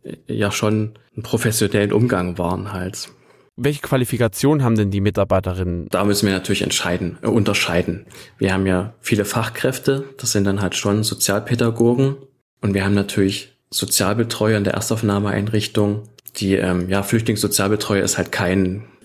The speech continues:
Speaker 1: Lehrberuf, sag ich mal. Das ist halt wirklich ein Quereinstieg
Speaker 2: Ja.
Speaker 1: und da kommt's halt sehr stark auf Soft Skills an.
Speaker 2: Was für Voraussetzungen braucht man denn da, auch als Ehrenamtlicher? Also welche,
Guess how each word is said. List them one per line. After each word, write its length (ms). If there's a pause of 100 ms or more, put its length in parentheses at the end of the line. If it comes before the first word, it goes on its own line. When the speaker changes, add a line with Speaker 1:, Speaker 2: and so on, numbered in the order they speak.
Speaker 1:
Lehrberuf, 480
sag 220
ich 160
mal. 180
Das 180
ist 140
halt 240
wirklich 280
ein 180
Quereinstieg 800
Speaker 2:
Ja. 40
Speaker 1:
und 120
da 40
kommt's 300
halt 160
sehr 160
stark 460
auf 180
Soft 340
Skills 440
an. 340 (140)
Speaker 2:
Was 220
für 120
Voraussetzungen 960
braucht 380
man 160
denn 240
da, 380
auch 180
als 200
Ehrenamtlicher? 640
Also 160
welche, 240